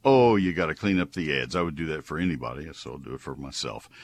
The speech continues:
Let me tell you about Mueller right now. It seems like these days, temporary storage facilities are on every street corner.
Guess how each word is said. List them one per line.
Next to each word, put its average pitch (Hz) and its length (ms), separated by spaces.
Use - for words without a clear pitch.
Let - 0
me 185 80
tell 151 140
you 123 60
about 76 200
Mueller 78 460
right 71 280
now. 87 180
It 82 60
seems 196 280
like 98 260
these 135 320
days, 52 380
temporary 104 480
storage 180 400
facilities 90 600
are 71 140
on 139 260
every 123 440
street 233 420
corner. 92 400